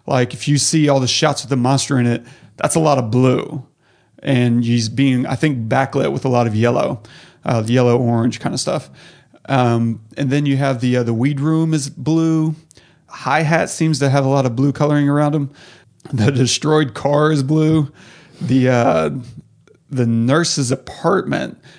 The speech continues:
has a lot of safe colors, uh, like a lot of white balance stuff happening, uh, especially when she's being, uh, talking to her neighbor.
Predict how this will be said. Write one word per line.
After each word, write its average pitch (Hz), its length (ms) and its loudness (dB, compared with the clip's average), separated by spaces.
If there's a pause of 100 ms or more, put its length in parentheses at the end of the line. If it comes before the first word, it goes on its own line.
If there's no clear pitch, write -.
has 139 200 0
a 131 40 0
lot 131 220 2
of 113 60 -4
safe - 460 -2
colors, - 540 -6 (140)
uh, 117 320 0
like 113 220 -2
a 123 40 -2
lot 127 180 0
of 117 60 0
white 127 240 0
balance 127 320 -2
stuff - 240 -4
happening, - 420 -6 (380)
uh, 120 180 0
especially 147 340 -2
when 131 120 0
she's 120 260 -2
being, 123 420 -2
uh, 135 180 -4
talking 143 380 -2
to 135 120 0
her 123 80 0
neighbor. 127 480 0